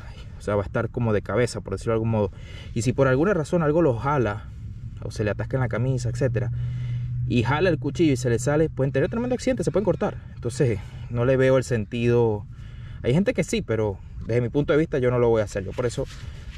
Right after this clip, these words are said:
eh, le pondría los clips, ¿ok? Eh, hay muchos tipos de clip, no los tengo ahorita en este, a la mano en este momento, pero también porque no son, no vienen con el artículo, no vienen con el cuchillo, pero se lo pueden colocar, ¿ok?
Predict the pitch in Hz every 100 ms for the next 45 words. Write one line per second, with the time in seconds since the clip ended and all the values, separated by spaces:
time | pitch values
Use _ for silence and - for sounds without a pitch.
0 | - - 107 101 107 113 110 113 120 113
1 | - 110 98 - - - - 147 - -
2 | - - - - 110 110 123 147 165 156
3 | 160 143 120 151 160 127 123 139 139 135
4 | 131 131 - 127 117 104 - - 107 110
5 | 117 123 117 143 175 156 - 240 - -
6 | - - 147 151 208 - - - - -
7 | - - - - - 120 131 135 120 113
8 | 131 123 117 123 127 127 123 117 113 139
9 | - 107 104 104 110 117 110 123 - 123
10 | 101 - 151 170 120 98 107 110 101 -
11 | - -